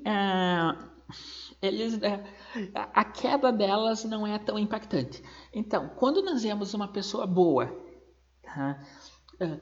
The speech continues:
cometendo um ato horrível, isso gera terror, certo?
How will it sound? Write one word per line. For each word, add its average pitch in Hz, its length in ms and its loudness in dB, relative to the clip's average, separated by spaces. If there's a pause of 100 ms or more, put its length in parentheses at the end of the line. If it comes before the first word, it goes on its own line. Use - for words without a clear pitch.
(100)
cometendo 202 880 2
um 180 140 2
ato 170 280 4
horrível, 185 680 4
isso 190 220 0
gera 185 260 2
terror, 180 340 2 (800)
certo? 170 460 -2